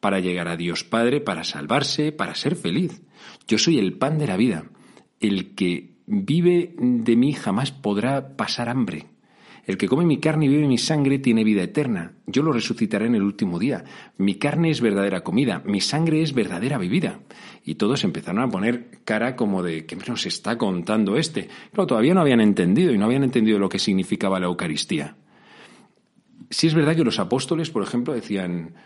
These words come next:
"Bueno, a ver, mm, no lo entendemos, pero <laughs> vamos conociéndole, le tenemos un poco pillado".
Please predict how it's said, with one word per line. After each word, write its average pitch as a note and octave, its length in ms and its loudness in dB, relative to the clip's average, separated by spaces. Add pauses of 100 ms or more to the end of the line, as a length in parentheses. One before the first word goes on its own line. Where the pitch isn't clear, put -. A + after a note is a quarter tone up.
(260)
"Bueno, F#2+ 680 -2
a G2+ 100 -4
ver, - 340 -4
mm, G2 560 0
no D3 140 0
lo F#3+ 60 0
entendemos, A2 580 0
pero G2+ 580 0
<laughs> - 200 -8
vamos G#2+ 600 0
conociéndole, G2 840 0
le A2 240 -2
tenemos E3+ 260 0
un F#3+ 100 4
poco C#3 180 2
pillado". G#2 460 2